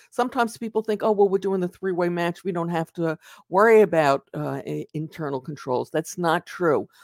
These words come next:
There must be, you must integrate internal controls, strong internal controls along every aspect of your three-way match,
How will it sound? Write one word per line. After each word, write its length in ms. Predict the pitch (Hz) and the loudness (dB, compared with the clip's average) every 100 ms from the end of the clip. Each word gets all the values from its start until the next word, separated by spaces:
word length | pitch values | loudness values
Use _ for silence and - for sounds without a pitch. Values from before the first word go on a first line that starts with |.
| - _ - | -20 _ -2
There 100 | 180 | 2
must 360 | 190 220 - | 2 2 -2
be, 220 | - 190 - | -8 -8 -6
you 100 | 180 | -4
must 240 | 185 170 - | -4 -4 -4
integrate 600 | 220 226 226 196 196 190 - | -4 -4 -6 -2 0 -2 -4
internal 440 | 220 240 - 233 226 | -4 -4 -4 -2 -2
controls, 560 | 233 214 202 180 180 | -2 -6 -2 -2 -2
strong 300 | - 196 208 | -6 -4 -2
internal 340 | 226 220 208 196 | -2 -2 -2 -2
controls 680 | 202 190 180 165 165 170 - - - _ | -6 -6 -2 0 0 -2 -10 -20 -20 _
along 440 | 175 170 175 170 - 185 | -4 0 2 2 0 0
every 380 | 196 220 220 - | 2 2 0 2
aspect 600 | 185 190 - 165 156 - | 2 0 -2 0 0 -2
of 180 | 165 151 | -6 -4
your 120 | 156 | -6
three-way 520 | - 170 170 160 151 | -4 -6 -4 -2 -2
match, 520 | 151 147 98 151 - | -2 -2 -2 -4 -12